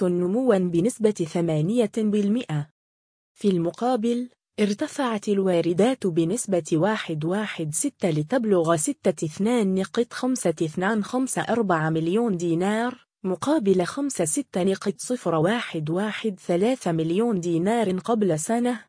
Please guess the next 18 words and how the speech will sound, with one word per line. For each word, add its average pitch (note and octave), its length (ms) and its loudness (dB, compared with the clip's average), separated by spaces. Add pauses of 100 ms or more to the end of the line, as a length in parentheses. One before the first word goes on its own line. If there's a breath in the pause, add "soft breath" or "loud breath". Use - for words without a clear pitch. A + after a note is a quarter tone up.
(200)
حسب G#3+ 340 -2
ما E3+ 260 2
كشف A#3 460 -2
عنه G3 380 2
المعهد F#3 540 0
الوطني G3+ 580 0
للإحصاء E3+ 720 0
اليوم A#3 380 2
السبت. - 720 -6 (680)
وعلى F#3+ 520 2
مستوى G3 520 0
القطاعات، E3+ 1000 -2 (280)
ارتفعت G#3 680 0
الصادرات F3 840 0
في F#3 240 -4
قطاع G3 520 -2
الصناعات D#3+ 800 -2
الميكانيكية F3 1120 0